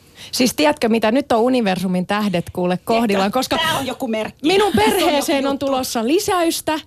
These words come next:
Speaker 2: Kyllä.
Speaker 1: ja se on koiranpentu. Ja
Speaker 2: Kyllä.
Speaker 1: mä oon ristennyt hänet Lunaksi, siis, joka tarkoittaa espanjaksi kuuta. Siis sun koiran nimi on Luna. Ihan mahtavaa. Hui, mikä ystävänpäivä. <laughs> Hei, tota, ö, saako kaverin feidata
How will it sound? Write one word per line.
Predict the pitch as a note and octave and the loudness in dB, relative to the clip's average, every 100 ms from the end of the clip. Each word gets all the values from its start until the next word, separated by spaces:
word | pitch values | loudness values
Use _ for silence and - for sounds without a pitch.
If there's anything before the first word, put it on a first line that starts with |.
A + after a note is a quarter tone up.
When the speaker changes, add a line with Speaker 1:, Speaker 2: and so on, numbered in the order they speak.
| _ | _
Speaker 2:
Kyllä. | G4 E4+ | -10 -4
Speaker 1:
ja | A#3 | -2
se | B3 | -2
on | G#3 G3+ | -4 -4
koiranpentu. | - F4 F#4 D#4 D4 C4+ C4 B3+ B3 B3 - - | -2 0 2 0 -2 -2 -2 -2 -4 -6 -8 -2
Ja | D#4+ | -2
Speaker 2:
Kyllä. | E4+ E4+ F#4 - | -2 -6 -10 -2
Speaker 1:
mä | G4 | 2
oon | G#4 | 2
ristennyt | A4 A#4+ - D#4+ D#4 | 2 0 0 0 0
hänet | D#4 D4 C#4+ - | 0 0 -2 -2
Lunaksi, | F4+ A#4 G#4+ C4+ - - A3 F#3+ - _ _ _ - | 2 4 4 0 -2 -4 -2 -2 -4 _ _ _ -6
siis, | F4+ F4 - _ - | -2 -2 -6 _ -8
joka | E4+ G#4 | -4 -2
tarkoittaa | F#4 F#4 - G4 | 0 -2 -2 -2
espanjaksi | - E4 D#4 - | -2 -2 -2 -4
kuuta. | E4+ D#4+ B3 F3+ F3 E3+ _ _ - - | 0 0 0 0 -2 -6 _ _ -20 -20
Siis | - B4 - - - | -10 -8 -8 -10 -4
sun | C5+ C5 | 0 2
koiran | C#5+ C5 | 2 2
nimi | A4 G4+ | 2 0
on | G4 | 0
Luna. | G4+ - - | -2 -2 -2
Ihan | D#4+ A#3 | 0 0
mahtavaa. | F#3+ - D#3+ - - | -2 -6 -10 -8 -6
Hui, | G4+ E4 | -2 -2
mikä | D4+ D4+ | 0 0
ystävänpäivä. | C#4 - A3+ G3 G3 G#3 F#3+ G#3+ E4 - D4+ G#4+ - | -2 -2 -4 -4 -4 -4 -4 -2 -4 -4 -6 -2 -2
<laughs> | D#4+ - D4 - | -2 -4 -4 0
Hei, | F4 C#4 | 2 2
tota, | D4 C#4+ | 0 -2
ö, | - C4 C#4 C4 - - - | -2 0 0 -2 -6 -20 -18
saako | - G#4+ C#5+ D5 A4+ | -6 -2 -2 -2 -4
kaverin | A4+ A#4 A4 D4 B3+ | -4 -2 -2 -4 -4
feidata | - C#4 B3+ F#3 E3 D#3 | -2 -2 -2 -4 -6 -6